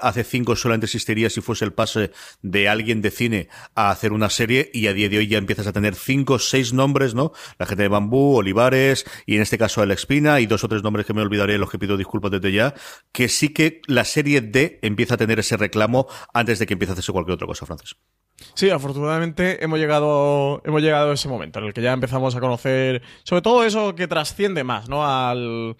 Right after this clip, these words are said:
Speaker 2: a, a todo el mundo, el creador de la serie, los guionistas, bueno, el showrunner, que aquí todavía se utiliza a medias, bueno, se le sigue llamando lo que sería productor ejecutivo, ¿no? Que realmente es el,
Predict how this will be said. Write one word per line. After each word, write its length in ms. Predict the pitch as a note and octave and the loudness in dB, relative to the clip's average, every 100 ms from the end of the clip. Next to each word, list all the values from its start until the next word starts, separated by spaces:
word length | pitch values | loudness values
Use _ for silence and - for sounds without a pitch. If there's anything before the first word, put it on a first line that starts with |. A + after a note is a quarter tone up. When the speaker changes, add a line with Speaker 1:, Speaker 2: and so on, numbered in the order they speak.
| - _ _ | -18 _ _
Speaker 2:
a, 260 | D3+ - D3+ | -4 0 -2
a 60 | |
todo 180 | D#3+ D#3+ | 0 0
el 60 | D#3+ | 0
mundo, 500 | D#3+ E3+ E3+ E3+ E3 | -2 0 2 4 2
el 180 | D3 | 0
creador 300 | C3 C#3+ D3 | -4 -4 -2
de 80 | D3 | -2
la 80 | C#3+ | -2
serie, 420 | - D3+ D3+ D#3 | -2 -4 -2 -2
los 180 | C#3+ C3 | -2 -4
guionistas, 1000 | C3 C#3+ D#3+ - D#3+ D#3 D#3 D#3 - - _ _ | -6 -6 -6 -4 -2 0 2 0 -4 -10 _ _
bueno, 280 | C3+ B2+ - _ | -12 -12 -16 _
el 140 | E3 | -2
showrunner, 460 | D#3 D#3+ D#3+ E3+ E3 | -2 0 0 0 -2
que 60 | |
aquí 140 | D3+ D#3+ | -4 -2
todavía 540 | F3 E3+ E3+ E3 E3 - - - | 2 2 4 4 2 0 -16 -8
se 160 | - | -4
utiliza 360 | E3+ E3+ E3 F3 | -2 0 0 0
a 20 | |
medias, 520 | E3 E3+ E3+ F3 F3+ | 0 0 2 2 0
bueno, 200 | D3 B2 | -2 -6
se 80 | B2 | -6
le 60 | B2 | -8
sigue 160 | C#3+ | -6
llamando 340 | C#3+ C#3 D3 C#3+ | -4 -2 -2 -2
lo 80 | C3 | -2
que 80 | |
sería 220 | C3 C#3+ D3 | 0 0 2
productor 360 | D3+ C#3 D3+ | 0 0 -2
ejecutivo, 680 | C#3+ D#3 C#3 D#3 G3 D4 - | -2 -2 -2 0 2 0 -4
¿no? 160 | F3+ G#3+ | -8 -4
Que 80 | F3 | 0
realmente 520 | E3 F#3+ G#3+ A#3+ G#3 | 0 -2 -2 0 0
es 140 | E3+ | -2
el, 640 | F3+ D#3+ D#3 D#3 D3+ D3+ | -2 -2 -2 -4 -4 -6